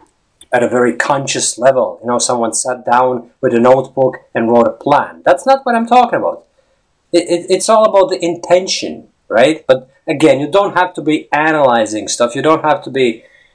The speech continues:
taking a sentence and, and there will be fireworks. You don't have to go about it this way. "Okay, did someone plan the fireworks?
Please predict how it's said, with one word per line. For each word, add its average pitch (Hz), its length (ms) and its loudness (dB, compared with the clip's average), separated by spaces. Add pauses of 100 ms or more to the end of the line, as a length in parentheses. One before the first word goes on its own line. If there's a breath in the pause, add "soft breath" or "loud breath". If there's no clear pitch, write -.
(400 soft breath)
taking 156 260 0
a 131 60 -4
sentence 180 680 0
and, 139 240 -4
and 127 380 -6 (960)
there 139 140 -4
will 156 160 4
be 147 140 0
fireworks. 113 760 -4
You 143 60 -6
don't 185 240 0
have 175 140 -2
to 151 80 -10
go 160 180 2
about 139 240 2
it 120 80 -6
this 143 220 -6
way. 110 140 -4
"Okay, 123 480 -2 (300 soft breath)
did 117 140 -4
someone 117 440 -8
plan 123 560 -2 (760)
the - 80 -8
fireworks? 160 880 -2